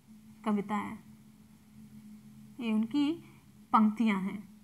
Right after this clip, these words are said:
ये छायावादी कवि हैं, ध्यान रखिएगा, पूछा जाता है कि निम्न में से छायावादी कवि कौन से नहीं हैं। तो जब जानते रहेंगे छायावादी कौन है, तभी तो बता पाएंगे। ठीक है,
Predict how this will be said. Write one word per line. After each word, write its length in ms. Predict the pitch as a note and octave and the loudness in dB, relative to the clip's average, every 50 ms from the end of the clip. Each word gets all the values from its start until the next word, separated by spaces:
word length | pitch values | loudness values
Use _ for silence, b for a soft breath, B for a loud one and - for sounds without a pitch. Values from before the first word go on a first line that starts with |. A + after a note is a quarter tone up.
| - - - | -18 -8 -6
ये 80 | A#3 | -6
छायावादी 600 | G#3 G#3+ - - C4 D4 D#4 D4+ D4 C4+ A3+ B3+ | -6 -6 2 6 8 8 10 8 8 8 6 4
कवि 260 | B3+ B3+ A3 G3+ A3 A3+ | 2 0 -2 -2 -2 -2
हैं, 260 | A3+ B3+ D#4+ E4 - - | -2 -4 -6 -8 -8 -6
ध्यान 260 | A3+ G#3 G3+ G#3 G3 | -4 -2 -2 -2 -2
रखिएगा, 320 | G3+ G3+ G#3 F#3+ G#3 G#3 C4 | -2 -4 -4 -6 -6 -6 -6
पूछा 320 | C4+ - A3+ G#3 G#3 G#3+ | -6 -6 -6 -4 -4 -4
जाता 240 | G3+ G#3 G3+ - C4+ | -4 -4 -6 -6 -6
है 60 | C#4+ | -4
कि 100 | C#4+ E4 | -2 0
निम्न 280 | D4 C#4 C4+ C#4 C#4+ C4+ | 0 2 2 2 2 2
में 100 | C4+ C4 | 0 0
से 160 | C4+ D4+ D4+ | 0 -2 -4
छायावादी 520 | D4 - B3 A#3 A3 A3+ A3+ A3+ G#3+ B3 | 0 2 2 2 4 4 2 0 0 -2
कवि 360 | A#3 - A3+ G#3 G#3+ C4 E4+ D#4+ B B B B - | -4 -4 -4 -4 -4 -4 -4 -6 B B B B -8
कौन 200 | - A3+ G#3+ A3 | -4 -2 0 0
से 160 | G#3 A3 C4+ | 0 0 0
नहीं 300 | B3 A#3+ A3 G#3 A3 G#3+ | 0 4 4 4 4 4
हैं। 160 | F#3+ F#3 F3 | 2 -2 -4
तो 80 | F#3+ A3 | -4 -4
जब 180 | G#3+ A3+ A#3 A3 | -2 -2 0 2
जानते 300 | A#3+ A3+ A#3+ B3+ - D4+ | 2 2 2 2 0 0
रहेंगे 240 | D4 C#4+ C#4+ D4 | 0 2 0 0
छायावादी 440 | D4 - C4+ C4 B3+ C4 C4 B3 C#4 | 0 2 4 4 4 4 2 0 -2
कौन 220 | C4+ B3+ B3+ B3+ C4 | -2 -2 -2 -2 -2
है, 60 | C4+ | -4
तभी 200 | C4 C4 A3+ A#3+ | -4 -4 -6 -6
तो 100 | A3 B3+ | -4 -6
बता 220 | A3+ A#3+ A3 C4 | -6 -6 -6 -6
पाएंगे। 420 | C4+ C4+ B3 G#3+ G3+ G3 G3 G3+ - - - - _ _ _ _ _ _ _ _ _ _ _ _ _ _ _ _ _ _ _ _ _ _ _ _ _ _ _ _ _ _ _ _ _ _ _ _ _ _ _ _ _ _ _ _ _ _ _ _ _ _ _ _ _ _ _ _ _ _ _ | -6 -6 -8 -8 -8 -8 -10 -12 -14 -16 -20 -20 _ _ _ _ _ _ _ _ _ _ _ _ _ _ _ _ _ _ _ _ _ _ _ _ _ _ _ _ _ _ _ _ _ _ _ _ _ _ _ _ _ _ _ _ _ _ _ _ _ _ _ _ _ _ _ _ _ _ _
ठीक 140 | - B3+ A#3+ | -10 -8 -6
है, 160 | C#4+ E4 D#4+ | -6 -6 -6